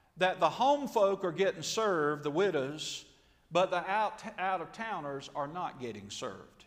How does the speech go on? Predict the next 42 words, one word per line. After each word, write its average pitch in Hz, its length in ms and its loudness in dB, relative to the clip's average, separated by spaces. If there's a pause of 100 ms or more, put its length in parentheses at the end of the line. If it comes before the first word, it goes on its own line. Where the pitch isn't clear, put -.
(220)
And 139 140 -10
the 135 40 -8
Bible 175 400 0
says, 139 500 -4 (340)
"And 131 160 -6
they 151 220 2
complain." 170 840 -4
Now, 127 160 -4
if 127 120 -10
you're 240 140 -4
reading 208 360 0
from 165 180 -4
the 131 80 -8
King 175 280 -4
James, 165 500 -2 (300)
the 147 100 -10
King 202 300 -2
James 196 340 -2
says 151 360 -2
they 147 180 0
murmured. 143 840 0 (240)
I 175 160 2
really 185 340 0
like 147 260 2
that 151 200 -2
word 135 240 -2
better 120 360 -4 (340)
because 160 320 -2
it 160 120 -4
sounds 220 580 0
like 160 300 2
what 156 260 -2
the 143 40 -2
word 147 440 -2
means. 151 500 -6
You 175 60 -8
know 220 80 -2
what 233 100 -6
the 180 80 -4
word 196 300 0
means 190 260 -6
literally? 202 500 -2